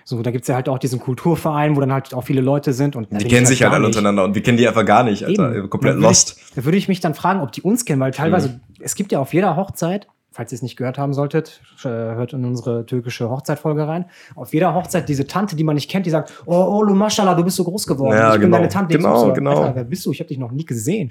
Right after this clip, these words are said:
Speaker 2: Ja.
Speaker 1: Warum küsst du mich jetzt hier so ab?"
Speaker 2: Äh, voll nass auch noch.
Speaker 1: Ja.
Speaker 2: Aber hört euch dazu die Folge Türkische Hochzeiten an, da gibt's mehr Infos dazu.
Speaker 1: Ist so. Ähm,
Speaker 2: Nächste Frage. Yeah.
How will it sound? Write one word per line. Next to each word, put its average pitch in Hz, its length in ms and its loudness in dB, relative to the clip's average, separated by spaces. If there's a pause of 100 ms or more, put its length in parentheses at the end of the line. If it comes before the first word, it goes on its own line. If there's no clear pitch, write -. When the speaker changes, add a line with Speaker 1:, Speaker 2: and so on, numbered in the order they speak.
(120)
Speaker 2:
Ja. 101 180 0
Speaker 1:
Warum 135 260 -2
küsst - 260 -4
du 170 60 -2
mich 151 100 -2
jetzt 147 140 -6
hier 147 80 -8
so 135 120 -8
ab?" - 180 -12
Speaker 2:
Äh, 113 120 2
voll 110 220 4
nass 117 240 2
auch 87 140 -4
noch. 92 260 -8
Speaker 1:
Ja. 117 160 -2
Speaker 2:
Aber 117 160 8
hört 147 140 8
euch 127 80 6
dazu 131 240 4
die 123 100 6
Folge 123 260 6
Türkische 120 300 4
Hochzeiten 98 420 4
an, 98 120 4
da 104 80 6
gibt's 107 200 2
mehr 107 180 8
Infos 104 340 4
dazu. 101 480 0
Speaker 1:
Ist 131 220 -6
so. 110 220 -8 (480)
Ähm, 127 680 -2
Speaker 2:
Nächste 117 260 0
Frage. 101 380 2 (1500)
Yeah. 98 380 2